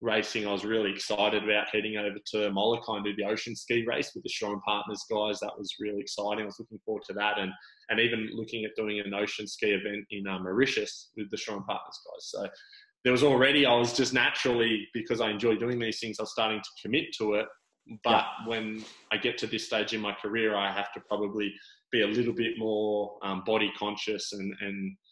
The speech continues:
Speaker 1: give myself the time mentally and physically to, to rest, recover and repair so that when I come out this summer racing, I'm gonna be at my absolute best and, and, um, hopefully leave no stone unturned.
Speaker 2: But it's really important to be able to mix things up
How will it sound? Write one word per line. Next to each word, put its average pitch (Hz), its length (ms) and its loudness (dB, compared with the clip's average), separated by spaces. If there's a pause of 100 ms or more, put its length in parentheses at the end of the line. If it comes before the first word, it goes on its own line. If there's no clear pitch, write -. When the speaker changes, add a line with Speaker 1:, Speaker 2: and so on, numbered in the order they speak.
(640)
Speaker 1:
give 131 160 0
myself 107 580 -2
the 104 80 -2
time 110 380 0
mentally 104 380 -2
and 120 180 2
physically 101 640 -2
to, 98 400 -2
to 101 120 -6
rest, 104 340 -2
recover 104 340 -4
and 98 140 -8
repair 107 440 2
so 101 220 -4
that 101 380 -2
when 107 180 -4
I 98 100 0 (120)
come 104 160 -4
out 98 100 -2 (140)
this 110 200 -2
summer 101 360 -4
racing, 98 560 -2 (340)
I'm 110 120 0
gonna 98 140 -4
be 104 180 -2
at 101 40 -10
my 98 180 -4
absolute 101 440 -6
best 101 340 -10
and, 95 180 -8 (100)
and, 92 340 -10
um, 92 340 -14 (180)
hopefully 104 380 -4
leave 95 220 -6
no 104 140 -4
stone 98 300 -6
unturned. 95 440 -6 (1600)
Speaker 2:
But 160 100 4
it's 175 140 2
really 208 240 4
important 143 520 2
to 143 100 -4
be 131 120 0
able 113 320 2
to 110 640 2
mix 110 320 -2
things 98 300 -2
up 87 240 -2